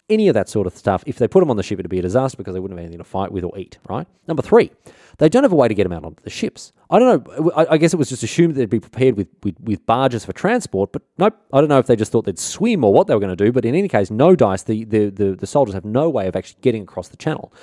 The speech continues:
And number four, they, the ships they can't even get to Dunkirk in the first place. A Dutch fleet of thirty ships, right, small little ships, fly ships there, they have blockaded the port, so if even the troops were ready,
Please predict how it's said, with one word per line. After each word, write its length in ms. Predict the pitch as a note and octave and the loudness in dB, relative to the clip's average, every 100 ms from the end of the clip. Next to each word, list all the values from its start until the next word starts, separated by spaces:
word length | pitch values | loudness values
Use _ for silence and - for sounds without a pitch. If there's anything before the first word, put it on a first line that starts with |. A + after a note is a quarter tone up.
| - - - | -20 -20 -4
And 60 | |
number 160 | F#3+ F#3 | -4 -2
four, 300 | - A3+ D3 _ - _ _ _ | 2 4 4 _ -20 _ _ _
they, 100 | G#3+ | 0
the 280 | - - F3+ | 0 -2 -2
ships 420 | - E4+ - - _ _ | 0 -4 -4 -14 _ _
they 120 | - A#3 | -2 0
can't 180 | - | 2
even 100 | D4+ | 2
get 140 | F#3+ D3 | 2 2
to 60 | |
Dunkirk 380 | A#2+ C3+ - C#3 | 2 0 2 2
in 60 | F3+ | 2
the 60 | |
first 240 | F3 D#4 - | 2 0 0
place. 300 | - F#3 - | -4 -6 -6
A 60 | - | -4
Dutch 440 | C#3 D3+ C#4 - | -2 -2 -2 -4
fleet 300 | - A#3+ A#3 | -8 -4 -4
of 60 | C3 | -6
thirty 540 | - - C4 C4 A3 | -14 -4 0 0 0
ships, 460 | D#3+ - G3 - - | -6 -4 -2 -4 -4
right, 180 | C#3+ C#3+ | -6 -4
small 320 | - A#3+ C4 | -2 2 2
little 180 | A#3 D#3 | 2 0
ships, 260 | - D#3+ | -2 -4
fly 220 | - F3+ F3+ | -2 0 0
ships 220 | C3+ - | -2 -2
there, 180 | G2+ G2 - - - | -2 -2 -6 -12 0
they 180 | F#3+ | 2
have 300 | F#3 G3+ F#3+ | 2 -2 -4
blockaded 560 | - E3+ C4 - F3+ D#3 | 2 4 4 4 4 4
the 60 | - | 0
port, 520 | - A3+ G#2+ F#2+ - _ _ | 0 4 4 2 -10 _ _
so 180 | - G3+ | 0 4
if 80 | F#3+ - | 4 4
even 240 | B3+ C4+ | 2 4
the 80 | F#3+ | 2
troops 260 | - E3 | 2 -2
were 340 | D3 B2 F3 G#3+ | -2 4 8 8
ready, 320 | A#2 F#2 A#2+ | 6 -6 -10